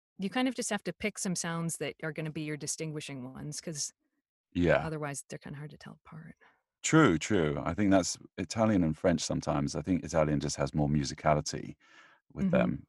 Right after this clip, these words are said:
Speaker 2: uh, than, and it, or just in a different musicality, and that's sometimes what I would
Speaker 1: Yeah.
Speaker 2: latch onto as opposed to
Speaker 1: Yeah, yeah.
Speaker 2: much else. Uh, <laughs> we'll see someone will comment, they'll be like, "His Italian's
Speaker 1: Right. <laughs>
Speaker 2: atrocious, I don't know where he
Speaker 1: <laughs> I
Speaker 2: thinks he's
Speaker 1: know,
Speaker 2: from." <laughs>
Speaker 1: <laughs> I know.
Speaker 2: Milano? No, I don't know where that is.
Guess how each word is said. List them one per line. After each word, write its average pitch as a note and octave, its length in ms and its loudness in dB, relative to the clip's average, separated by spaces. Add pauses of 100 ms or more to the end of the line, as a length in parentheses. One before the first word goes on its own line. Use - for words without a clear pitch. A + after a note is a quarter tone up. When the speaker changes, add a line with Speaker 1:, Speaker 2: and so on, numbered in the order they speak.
(180)
Speaker 2:
uh, C2 560 0
than, D2 400 2
and C#2+ 120 2
it, - 100 2
or F2 200 8
just A2+ 220 4
in G#2+ 60 10
a E2+ 40 8
different - 320 2
musicality, D2 580 2
and C#2+ 100 4
that's - 140 6
sometimes C#2 360 2
what C#2 120 0
I C2+ 120 6
would B1+ 120 2
Speaker 1:
Yeah. - 20 -4
Speaker 2:
latch C#2+ 260 0
onto - 340 -2 (160)
as C#2+ 100 -10
opposed - 340 -8
to - 180 0
Speaker 1:
Yeah, E3 100 -6
yeah. D#3+ 240 -12
Speaker 2:
much - 260 -2
else. - 320 -2 (560)
Uh, C2+ 400 6
<laughs> - 60 -20
we'll F2 100 -2
see F2 200 4
someone E2 240 8
will D2 80 2
comment, C2+ 500 2
they'll C#2+ 100 -8
be D#2 80 2
like, D#2 100 6
"His G2+ 120 4
Italian's F#2+ 340 6 (100)
Speaker 1:
Right. E2 200 4
<laughs> D2+ 100 0
Speaker 2:
atrocious, - 300 0
I D#2+ 140 4
don't - 100 8
know - 80 2
where - 160 10
he D#2 60 8
Speaker 1:
<laughs> - 60 10
I - 0 -
Speaker 2:
thinks E2 160 4
he's - 160 4
Speaker 1:
know, - 80 4
Speaker 2:
from." C#2 340 2 (180)
<laughs> - 160 -4
Speaker 1:
<laughs> - 0 -
I D3+ 120 8
know. E3 240 8 (480)
Speaker 2:
Milano? B2+ 640 10
No, A#2+ 260 10
I G#2+ 80 12
don't A2 200 10
know F2+ 120 6
where E2+ 160 8
that D2+ 180 8
is. C#2 260 -2